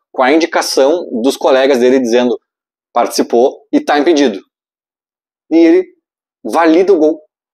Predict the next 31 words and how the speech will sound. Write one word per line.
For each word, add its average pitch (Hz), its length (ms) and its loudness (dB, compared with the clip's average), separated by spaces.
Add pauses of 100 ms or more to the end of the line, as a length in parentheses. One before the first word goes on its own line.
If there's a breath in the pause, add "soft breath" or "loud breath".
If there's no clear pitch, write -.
(640)
Ele 165 160 2
valida 170 640 2
o 156 80 0
gol, 160 160 2
ele 156 60 -4
tem, 170 200 -2
ele 160 120 -2
tem, 175 300 -4
ele 147 220 -2
não 160 120 -2
tem 185 120 0
coragem 147 720 0
de, 135 480 -2
de, 127 340 0 (380)
de 123 120 -2
anular 143 380 2
um 160 80 2
gol 147 160 2
do 151 80 -4
Caxias, 147 460 0
porque - 240 -4
o 156 60 0
estádio 139 480 -2
talvez 135 420 2
tava 139 220 0
gritando, 131 680 2 (340 loud breath)
ah, 110 420 2
xingando 131 520 2
ele, 127 380 2
de 107 100 -14
certa, 123 300 -8